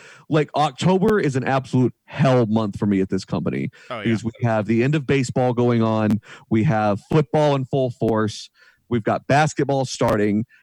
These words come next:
Speaker 1: It's just, like, I mean, I was telling you before the show started, th-, like, two and a half to three weeks, I put out over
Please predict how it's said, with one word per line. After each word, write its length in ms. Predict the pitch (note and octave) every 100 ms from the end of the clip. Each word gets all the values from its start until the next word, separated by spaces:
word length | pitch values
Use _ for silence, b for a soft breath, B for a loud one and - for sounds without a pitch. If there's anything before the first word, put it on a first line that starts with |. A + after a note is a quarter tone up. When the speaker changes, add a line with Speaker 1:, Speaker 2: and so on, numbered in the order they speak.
| b
Speaker 1:
It's 160 | C#3 -
just, 300 | D#3 - - _ _ - _
like, 180 | D3 D3+ -
I 60 |
mean, 340 | D3 D3 C3 B2
I 100 | B2+
was 100 | D#3
telling 180 | - E3+
you 60 | D3
before 180 | B2+ C3+
the 40 |
show 200 | A#2 D#3
started, 360 | D#3 B2 A2 A2 -
th-, 200 | - C#3+ C#3
like, 220 | C3+ G#2 -
two 180 | - E3+
and 60 |
a 40 | D3+
half 260 | C#3+ C#3
to 100 | -
three 220 | B2 C3 C3
weeks, 240 | C#3 B2
I 60 | A2+
put 180 | - B2+
out 120 | A#2
over 220 | A2 G#2+